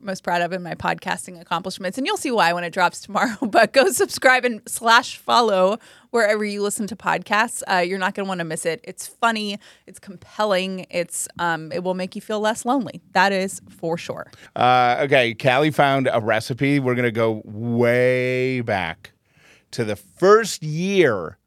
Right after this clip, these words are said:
Speaker 2: of The Upside with Callie and Jeff.
Speaker 1: This is a very highly requested segment that I love doing, particularly in the fall, because something about the fall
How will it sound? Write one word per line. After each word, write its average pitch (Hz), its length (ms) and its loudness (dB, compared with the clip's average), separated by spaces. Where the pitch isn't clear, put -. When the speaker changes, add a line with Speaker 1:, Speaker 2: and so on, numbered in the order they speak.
Speaker 2:
of 120 140 2
The 113 120 0
Upside 101 360 -2
with 87 140 -12
Callie 87 320 -8
and 80 100 -16
Jeff. - 280 -14
Speaker 1:
This 240 420 2
is 226 560 0
a 190 420 0
very 226 480 -2
highly 277 480 -2
requested 214 540 -4
segment 175 580 -2
that 202 140 6
I 202 160 4
love 226 340 2
doing, 277 300 -6
particularly 247 760 -8
in 233 100 -4
the 196 80 -6
fall, 190 420 0
because 214 380 -2
something 320 480 -4
about 240 260 0
the 240 80 -8
fall 190 500 0